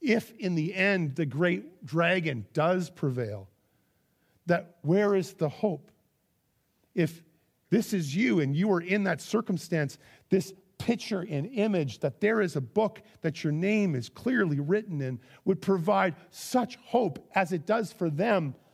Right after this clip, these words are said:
even as it does for you or for I, 'cause it confronts the narrative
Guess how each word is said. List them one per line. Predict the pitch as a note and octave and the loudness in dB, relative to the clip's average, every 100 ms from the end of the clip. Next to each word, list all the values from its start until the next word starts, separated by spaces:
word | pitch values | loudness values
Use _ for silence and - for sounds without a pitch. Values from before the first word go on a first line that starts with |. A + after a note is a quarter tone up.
| _ _ _ _ _ _ | _ _ _ _ _ _
even | G3 A#3 B3 G3+ | 2 4 4 2
as | F3 | 2
it | D#3+ C#3+ | 0 0
does | D#3+ D3+ | 0 0
for | - F3 | -4 -4
you | E3 F3 D#3+ | -2 0 0
or | C#3 | -2
for | - C#3 | -4 -2
I, | F3 E3+ A2+ G#2 _ _ _ _ - | 0 0 -2 -8 _ _ _ _ -2
'cause | F#3+ | 0
it | E3+ | 0
confronts | - E3 G#3+ A3+ - | 0 2 2 0 -2
the | G3 | -2
narrative | F3+ F#3+ A3+ F#3+ D3+ | 2 2 2 2 0